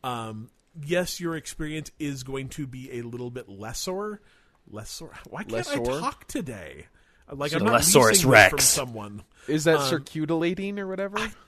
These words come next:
Speaker 1: don't know, man. It's bad. <laughs> Um, it's gonna be a little bit less than if you had a Rift, just in terms of kind of resolution and frame rate. But the ability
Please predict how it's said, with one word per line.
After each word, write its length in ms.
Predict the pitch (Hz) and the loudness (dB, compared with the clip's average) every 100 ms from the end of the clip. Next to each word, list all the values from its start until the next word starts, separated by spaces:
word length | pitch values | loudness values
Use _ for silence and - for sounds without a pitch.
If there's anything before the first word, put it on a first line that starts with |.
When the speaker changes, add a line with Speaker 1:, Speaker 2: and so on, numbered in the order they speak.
| 202 - | -14 -10
Speaker 1:
don't 220 | 247 - | -12 -12
know, 240 | 147 135 185 | -14 -12 -10
man. 420 | 95 98 120 131 | -12 -12 -12 -14
It's 420 | - 120 - 107 139 | -16 -16 -8 -8 4
bad. 160 | - 349 | 6 6
<laughs> 40 | - 381 - - - | 2 -2 -2 -18 -6
Um, 300 | 147 135 131 | -4 -4 -4
it's 140 | 175 | -6
gonna 160 | - 240 | -2 0
be 80 | 220 | 0
a 80 | |
little 160 | 208 196 | 2 0
bit 160 | 180 147 | -2 -6
less 380 | 139 143 143 - | -4 -4 -2 -4
than 540 | 127 131 127 127 123 131 | -4 -6 -6 -6 -10 -12
if 260 | 143 131 - | -10 -10 -10
you 640 | 123 120 120 117 117 127 - | -8 -6 -6 -6 -8 -12 -16
had 220 | - 127 | -10 -8
a 40 | |
Rift, 420 | 110 113 127 - - 147 | -8 -8 -10 -12 -18 -10
just 240 | 175 151 - | -8 -8 -10
in 160 | 151 | -12
terms 360 | 127 139 135 117 | -10 -10 -10 -8
of 240 | 113 110 - - _ | -10 -10 -16 -20 _
kind 140 | 151 131 | -8 -8
of 80 | |
resolution 560 | 113 113 110 110 104 110 | -8 -10 -10 -12 -12 -14
and 120 | 95 | -16
frame 300 | - 98 107 | -16 -14 -12
rate. 260 | 120 139 - _ - _ | -12 -12 -14 _ -20 _
But 540 | 131 117 117 120 117 - | -18 -8 -4 -4 -6 -12
the 160 | - 139 | -14 -8
ability 400 | 139 143 156 143 | -4 -4 -4 -6